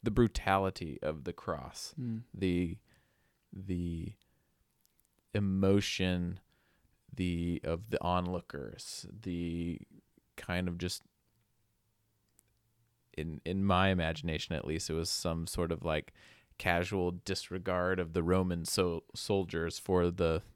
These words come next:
Speaker 1: the men who were up on the cross, the criminals, you
Speaker 2: Mm.
Speaker 1: know, that, like, that in and of itself is uncomfortable. But then
Speaker 2: Mm-hmm.
Speaker 1: considering who Jesus actually
Speaker 2: Yeah.
Speaker 1: is, is
Speaker 2: Yeah.
Speaker 1: like, my mind cannot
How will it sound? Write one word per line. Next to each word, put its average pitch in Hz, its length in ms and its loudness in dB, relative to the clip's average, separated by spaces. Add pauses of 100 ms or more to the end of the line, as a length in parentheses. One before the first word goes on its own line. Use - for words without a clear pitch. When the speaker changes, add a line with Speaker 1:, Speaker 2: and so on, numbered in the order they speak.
Speaker 1:
the 80 180 -2
men 87 360 0
who 101 100 -2
were 82 160 0
up 76 160 -4
on 73 140 -2
the 67 80 -6
cross, - 580 -6 (180)
the - 100 -8
criminals, 65 760 -6
you 120 160 -2
Speaker 2:
Mm. - 40 -4
Speaker 1:
know, 67 240 -8 (720)
that, 85 260 -4 (160)
like, 76 240 -6
that 104 460 0 (1200)
in 104 100 0
and 90 200 2
of 85 120 -2
itself - 480 0
is 85 120 -8
uncomfortable. 76 720 -6
But - 180 -10
then 104 140 6
Speaker 2:
Mm-hmm. 113 60 2
Speaker 1:
considering 98 640 4 (360)
who 120 500 6 (280)
Jesus 101 460 -2
actually 95 560 2
Speaker 2:
Yeah. 107 100 -2
Speaker 1:
is, 90 720 4
is 95 220 0
Speaker 2:
Yeah. 95 60 2
Speaker 1:
like, 85 320 -2 (500)
my 117 140 4
mind 120 580 2
cannot 98 500 2